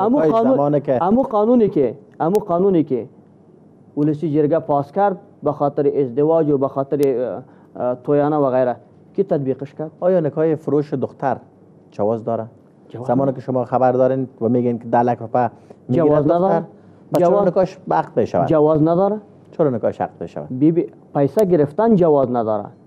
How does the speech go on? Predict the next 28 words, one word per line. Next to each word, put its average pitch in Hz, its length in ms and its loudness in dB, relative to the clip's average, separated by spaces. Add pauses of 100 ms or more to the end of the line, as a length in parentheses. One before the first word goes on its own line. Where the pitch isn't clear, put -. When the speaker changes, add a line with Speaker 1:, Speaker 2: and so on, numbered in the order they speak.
(180)
Speaker 2:
بله. 120 260 0 (340)
Speaker 1:
پیسه 147 300 2
گرفتنش 185 580 2
جواز 151 280 2
نداره. 123 240 -2
Speaker 2:
قبول 139 240 2
دارم. 143 160 4
Speaker 1:
نکاحش 185 520 2
می‌شه، 202 460 2 (400)
نکاحش 196 440 2
جواز 226 360 4
داره، 185 200 2 (280)
پیسه 160 280 2
گرفتن 185 440 2
سرش 220 280 2
جواز 151 280 4
نداره. 117 380 -2
Speaker 2:
حالا 214 140 2
به 185 100 2
خاطر 180 320 0
یک 185 280 2
موضوع 175 260 4
حرام 160 320 2
باید 156 200 2
چیز 156 180 -4
دیگر 151 200 4
عقد 143 260 0
شود؟ 147 240 -2